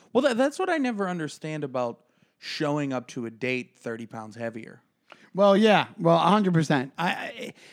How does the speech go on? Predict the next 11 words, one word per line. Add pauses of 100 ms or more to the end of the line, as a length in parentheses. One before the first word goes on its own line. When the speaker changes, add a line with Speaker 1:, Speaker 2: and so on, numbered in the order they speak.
(160)
Speaker 2:
I, (120)
it
must
just
be (240)
your
count. (220)
Either
you're
a
psychopath